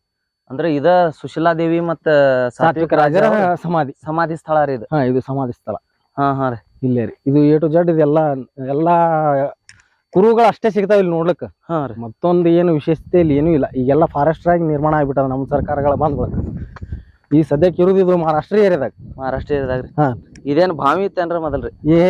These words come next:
Speaker 2: ಇದು ಎಲ್ಲಾ ದುಷ್ಕರ್ಮಿಗಳ, ಆ, ಕೈವಾಡ್ರಿ ಇವೆಲ್ಲ, ಎಲ್ಲ ಹಾಳು ಮಾಡಿಬಿಟ್ಟಾರ ಒಟ್ಟ.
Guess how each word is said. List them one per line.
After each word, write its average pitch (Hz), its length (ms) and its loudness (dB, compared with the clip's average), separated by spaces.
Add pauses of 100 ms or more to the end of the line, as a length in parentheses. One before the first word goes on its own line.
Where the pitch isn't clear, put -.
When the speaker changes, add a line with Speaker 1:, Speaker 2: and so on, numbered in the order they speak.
(380)
Speaker 2:
ಇದು 170 160 2
ಎಲ್ಲಾ 170 240 2
ದುಷ್ಕರ್ಮಿಗಳ, 185 600 -2
ಆ, 127 1160 -2 (280)
ಕೈವಾಡ್ರಿ 156 440 2
ಇವೆಲ್ಲ, 160 480 2
ಎಲ್ಲ 135 240 -2
ಹಾಳು 156 240 0
ಮಾಡಿಬಿಟ್ಟಾರ 151 380 -4
ಒಟ್ಟ. 135 200 -12